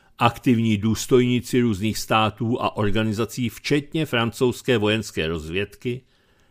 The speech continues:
B N D, specializující se na kontrarozvědnou podporu fronty a frontové oblasti,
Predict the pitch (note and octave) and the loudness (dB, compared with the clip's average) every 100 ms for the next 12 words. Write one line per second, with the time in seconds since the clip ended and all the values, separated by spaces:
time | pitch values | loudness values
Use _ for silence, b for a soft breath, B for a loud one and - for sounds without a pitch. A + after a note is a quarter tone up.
0 | - G2+ A#2+ C3 C#3 - G2+ E2+ F2 F#2 | -8 0 2 4 0 -2 -2 0 0 0
1 | F#2+ A2 A#2+ - - A#2 - B2+ B2 A2 | 0 -4 -10 -10 -2 -2 2 2 2 0
2 | A#2+ A#2+ B2 - C3 - A#2 F#2+ - A2+ | 0 0 0 -4 -6 -2 -2 -4 -2 -2
3 | G#2 A#2+ A#2 A2+ G#2+ G#2+ A2 A2 - G#2 | 0 0 0 0 0 -2 -2 -4 -2 -4
4 | - G#2+ F2 - F2 F2+ - G#2+ - b | -2 0 0 -2 -4 -4 -2 -4 -6 b
5 | b b G2+ - G#2 A2 B2 G2 F2 F#2+ | b b -6 2 2 4 4 2 0 -2
6 | F2 F2 - G#2+ G2+ | -2 -2 -4 -4 -6